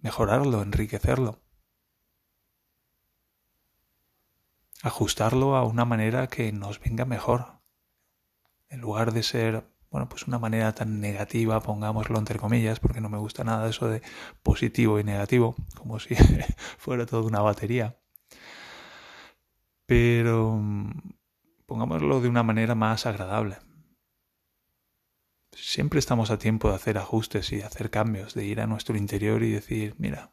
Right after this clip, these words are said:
esto que antes era así, ahora va a ser de esta manera. Porque yo lo he elegido, porque yo así lo puedo hacer". Y dar las gracias a, a lo que nuestros padres nos entregaron. Es lo mismo que con la sociedad. "Es que soy así porque la sociedad me ha hecho así". Bueno, <laughs> la sociedad te ha dado un sistema operativo.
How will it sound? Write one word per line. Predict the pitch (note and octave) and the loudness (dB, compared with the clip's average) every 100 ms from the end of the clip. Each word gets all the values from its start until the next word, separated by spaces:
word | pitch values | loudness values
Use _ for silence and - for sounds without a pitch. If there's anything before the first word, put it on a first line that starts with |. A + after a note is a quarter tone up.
| - | -10
esto | C#3 - C3 | -8 -6 -4
que | C3 | -4
antes | A#2+ B2 A#2 | -2 -2 -2
era | A2 | -2
así, | - C3+ C3 | 0 0 0
ahora | A2 A2+ | 0 0
va | A2 A2 | 0 -2
a | |
ser | - A#2+ A2+ | -4 -6 -6
de | A2 | -8
esta | - | -6
manera. | A2 G#2+ G#2+ G#2 - - _ _ _ _ _ - | -2 0 -2 -4 -14 -20 _ _ _ _ _ -10
Porque | - - G#2+ G2+ - - _ | -8 -4 -4 -4 -10 -20 _
yo | B2+ B2 | -2 4
lo | |
he | E3 | 4
elegido, | C3 - E3 G2+ - - _ - | 4 4 4 2 -2 -20 _ -16
porque | - - G#2+ G#2+ | -14 -8 -6 -2
yo | A2 | -2
así | A#2+ C3+ | -2 0
lo | A#2+ A2 | 0 2
puedo | B2 A#2 | 0 0
hacer". | A2 C#3 - _ - _ _ _ _ _ _ _ _ _ _ _ _ - - - - - - - | -2 -8 -8 _ -20 _ _ _ _ _ _ _ _ _ _ _ _ -20 -18 -16 -16 -16 -12 0
Y | A#2+ | 4
dar | C3 | 4
las | D#3+ C#3 | 4 0
gracias | A2+ C3+ - G#2 A#2 | 2 2 2 -2 0
a, | G2+ F#2+ | 0 0
a | - - G#2+ | -6 -8 -6
lo | G2 | -6
que | - G2 | -6 -8
nuestros | G2 - G#2 - | -6 -8 -10 -4
padres | A2 A2+ A#2+ | 0 2 0
nos | A2 - | -2 -4
entregaron. | G#2+ G2+ G2 A2+ A2 G#2 | -6 -4 2 2 2 0
Es | G#2 - | -4 -4
lo | B2 | -2
mismo | A2 A2 A#2+ | 0 0 -2
que | A#2 A2 | -2 -4
con | G2+ | -4
la | G2 | -4
sociedad. | - A#2 - G#2+ A#2 A#2+ | -6 -6 -4 0 0 -2
"Es | - | -6
que | C3 B2 | -4 -4
soy | B2 - | -4 -4
así | C3 - B2+ | -4 -2 -4
porque | A#2+ - - - | -4 -8 -6 -8
la | |
sociedad | - A#2+ A#2 A#2 | -8 -6 -2 0
me | A#2+ | 0
ha | A2+ | -2
hecho | B2 | -4
así". | A#2+ A#2 | -4 -4
Bueno, | A#2 A#2+ - | -4 -6 2
<laughs> | - - - - - - - - - - | 4 4 2 -4 -8 -10 -10 -12 -14 -6
la | A#2 | -2
sociedad | A2 G#2 G#2 A2 A#2+ | 0 2 6 6 4
te | B2+ | 2
ha | |
dado | B2 B2 B2 | 4 4 2
un | B2+ A#2+ | 0 -2
sistema | A#2+ - A2+ A#2+ | -6 -4 0 0
operativo. | A#2+ G#2+ F#2+ A2 A2 - | 2 0 0 0 -2 -4